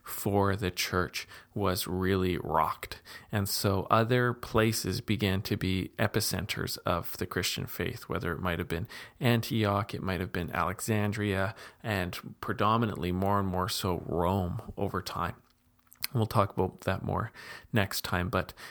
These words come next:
um, so there's the, the, the church is kind of really getting shoved out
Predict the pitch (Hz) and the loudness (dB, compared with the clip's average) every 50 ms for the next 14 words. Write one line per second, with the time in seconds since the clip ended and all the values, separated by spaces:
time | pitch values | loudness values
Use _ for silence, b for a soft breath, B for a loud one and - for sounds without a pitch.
0 | B B B 110 107 104 - - 117 107 117 113 113 107 - - - - - - | B B B 2 2 4 4 4 6 6 6 6 4 4 0 -4 -10 -12 -12 -2
1 | 143 113 113 110 - - 104 104 117 113 110 - - 190 147 123 113 - 160 156 | 2 4 4 4 4 2 2 4 4 2 2 0 -6 -2 0 0 2 2 2 2
2 | - 143 - - 131 117 110 110 - 104 110 117 123 120 117 110 113 104 - 87 | 0 0 0 4 4 4 4 2 2 4 6 6 8 8 6 6 4 4 2 2
3 | 110 - - - - - - 104 92 98 - - - - - 92 87 92 - - | 2 2 2 2 2 2 2 2 2 0 0 -2 -4 -2 0 0 0 0 -2 -4